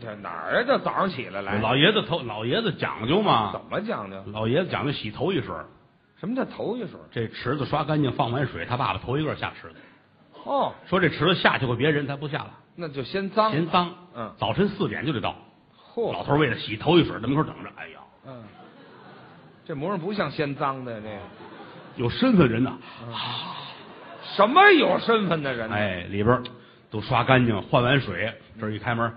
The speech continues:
Speaker 2: 哎，进。哎，把老爷子请进来。
Speaker 1: 这是请进来吗？
Speaker 2: 完之后下池子，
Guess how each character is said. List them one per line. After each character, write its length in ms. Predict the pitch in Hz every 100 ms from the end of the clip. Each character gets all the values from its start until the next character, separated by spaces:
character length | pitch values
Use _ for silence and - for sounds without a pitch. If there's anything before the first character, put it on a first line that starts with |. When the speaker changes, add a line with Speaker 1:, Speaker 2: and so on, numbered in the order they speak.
| -
Speaker 2:
哎， 120 | 285 - - -
进。 120 | 415 - - - - - - - -
哎， 180 | - 82 - - - - -
把 60 |
老 120 | 120
爷 120 | 120 147
子 120 | 156
请 300 | 156 113 104
进 80 | 120
来。 400 | 131 170 240 277
Speaker 1:
这 200 | 320 330
是 320 | 330 403 311
请 340 | - 214 123
进 180 | 165 190
来 160 | 185 165
吗？ 180 | 151 139 - 104
Speaker 2:
完 120 | 107
之 60 | 123
后 100 | 113
下 180 | 147 113
池 220 | -
子， 60 | 151